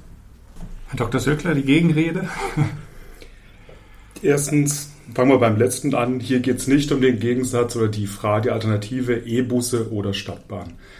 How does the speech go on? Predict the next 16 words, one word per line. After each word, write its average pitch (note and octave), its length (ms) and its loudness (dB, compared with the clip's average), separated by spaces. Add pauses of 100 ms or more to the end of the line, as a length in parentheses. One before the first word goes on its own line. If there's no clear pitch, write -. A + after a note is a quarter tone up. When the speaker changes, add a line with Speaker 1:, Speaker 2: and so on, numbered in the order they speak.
Speaker 2:
Selbstverständlich A#2+ 840 2
brauchen B2 420 2
wir A#2 120 2
den A2 120 0
Umstieg C#3 720 -2
auf A#2 340 2
Elektrobusse C3 960 0
oder A2+ 220 0
von A2+ 140 -4
mir A2+ 100 -2 (320)
aus G#2+ 140 -8
auch A2 200 -4
wasserstoffgetriebene C3 920 2
Busse B2+ 440 2 (440)
so A#2 160 0
schnell A#2 460 6